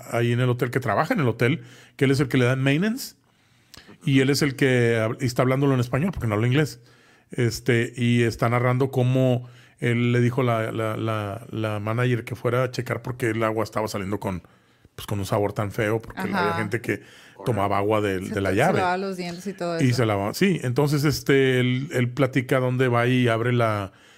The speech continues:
Speaker 1: el, el tinaco ese y ve el cuerpo flotando de la, de la chica. Hay muchas cosas. Está, la historia del hotel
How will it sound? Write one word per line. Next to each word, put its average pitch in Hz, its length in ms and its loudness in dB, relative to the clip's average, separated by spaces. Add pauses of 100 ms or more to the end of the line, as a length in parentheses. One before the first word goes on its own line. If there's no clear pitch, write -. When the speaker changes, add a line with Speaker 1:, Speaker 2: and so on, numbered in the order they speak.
(220)
Speaker 1:
el, 113 360 -2
el 123 140 -2
tinaco 120 460 0
ese 127 200 0
y 135 40 0
ve 123 120 2
el 113 240 0
cuerpo 117 340 -4
flotando 110 480 -4
de 110 60 -2
la, 101 320 -6
de 117 100 -10
la 110 100 -14
chica. 123 380 -10 (600)
Hay 127 120 0
muchas 214 380 2
cosas. 180 400 2
Está, 165 360 0
la 160 220 2
historia 226 520 2
del 190 180 4
hotel 180 500 0